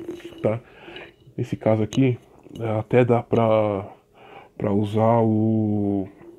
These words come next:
a Sky Launcher, tá? Pra quem chegou a ver o vídeo ante-, o vídeo do Folder Mode, tinha que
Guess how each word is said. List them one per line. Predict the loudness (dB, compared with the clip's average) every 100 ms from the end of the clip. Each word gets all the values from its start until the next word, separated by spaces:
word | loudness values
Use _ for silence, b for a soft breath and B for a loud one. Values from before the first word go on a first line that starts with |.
| -14 -8
a | -8
Sky | -8 -4 -2
Launcher, | 0 -2 -2 -6 -8
tá? | -6 -8 -10 B B B B
Pra | -6
quem | -4 -4
chegou | -2 0 0
a |
ver | 2 0
o |
vídeo | 0 0 0
ante-, | -2 -4 -2
o | -2
vídeo | 0 2 0
do |
Folder | 0 2 4
Mode, | 2 2 -2 -2
tinha | -4
que | -2 -2